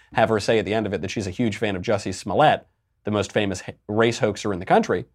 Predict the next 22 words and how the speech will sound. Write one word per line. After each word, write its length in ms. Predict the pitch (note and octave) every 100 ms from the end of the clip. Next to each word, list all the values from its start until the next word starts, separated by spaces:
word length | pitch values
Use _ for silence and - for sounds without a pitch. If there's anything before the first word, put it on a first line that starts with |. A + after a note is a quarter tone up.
| _ _ _ _ _ _ _ _ _ _ _ _ _ _ _ _ _ _
But 160 | B2+ G2+
that's 200 | A2+ A#2
actually 340 | G2+ - G2+
what 160 | F#2 F#2
happened. 360 | D2+ - - _ _ _ _ _
Because 300 | - - F#2+
we're 140 | F#2+
living 260 | F2+ G2 B2
in 80 | C3+
the 80 |
simulation, 800 | C3 C#3+ C#3+ B2+ F#2+ F#2+ F#2+ F#2 _ -
because 280 | F#2+ F#2 F#2
this 160 | F2+
is 180 | F2+ G#2+
the 60 | B2+
Matrix, 720 | F#2+ F#2 - - F3 - -
<laughs> 100 | B2
because 540 | A#2 - - A#2 A2+ - - -
it's 200 | A2+ -
just 540 | A#2 A2 F#2+ - -
too 220 | - G2
perfect. 460 | - E2 F2 D2